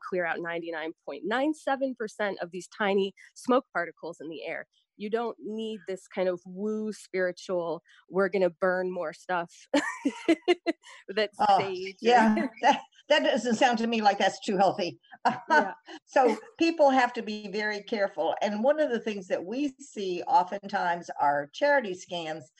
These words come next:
Speaker 2: that are supposedly going to help people who are victims of the fire in California.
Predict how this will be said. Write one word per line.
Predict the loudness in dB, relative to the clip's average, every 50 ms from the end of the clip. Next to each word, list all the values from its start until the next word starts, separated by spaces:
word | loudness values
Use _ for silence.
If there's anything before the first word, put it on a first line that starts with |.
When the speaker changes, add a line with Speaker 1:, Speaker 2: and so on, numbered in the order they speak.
| -20 -20 -10 -2
Speaker 2:
that | 0 0 0
are | 0
supposedly | -2 -4 -6 -6 -6 -4 -2 -2 -2 -2 -4 -6 -6 -8 -8
going | -6 -6 -4 -4
to | -4
help | -4 -2 -4 -4 -4
people | -8 -14 -12 -10 -10 -8
who | -6 -6
are | -8 -6
victims | -2 -2 -2 -2 -2 -6 -6 -6 -6 -8 -12 -10 -8
of | -8 -8 -8
the | -10 -16 -14 _ -6
fire | -4 -2 0 -2 -2
in | -4 -6 -10 -6
California. | -4 -2 -2 -2 -2 -4 -6 -8 -8 -6 -8 -10 -10 -12